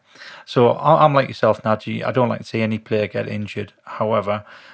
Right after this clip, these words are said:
the Seahawks are struggling for fit running backs. They're bringing in Marshawn Lynch tomorrow. I, I think that's just to pay lip service to him because they also bring in a few other of their ex, um, running backs as well.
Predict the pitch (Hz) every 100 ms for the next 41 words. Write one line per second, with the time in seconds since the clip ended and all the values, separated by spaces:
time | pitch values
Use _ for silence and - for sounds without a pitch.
0 | - - 107 - 139 135 135 123 123 -
1 | 120 104 104 110 - 82 107 98 95 113
2 | - - _ _ _ _ - 110 101 120
3 | 120 117 113 110 110 - 113 104 104 127
4 | - _ 107 98 110 - - _ - 110
5 | 98 92 110 - - - - - 107 113
6 | 110 - 117 117 - - - - - -
7 | 113 104 104 113 - 107 98 110 - 104
8 | 117 117 101 - 110 104 - 104 85 101
9 | 101 95 - 107 98 98 95 87 98 101
10 | 107 107 _ - 104 92 95 95 104 -
11 | 104 101 95 92 101 - 110 - 104 101
12 | 120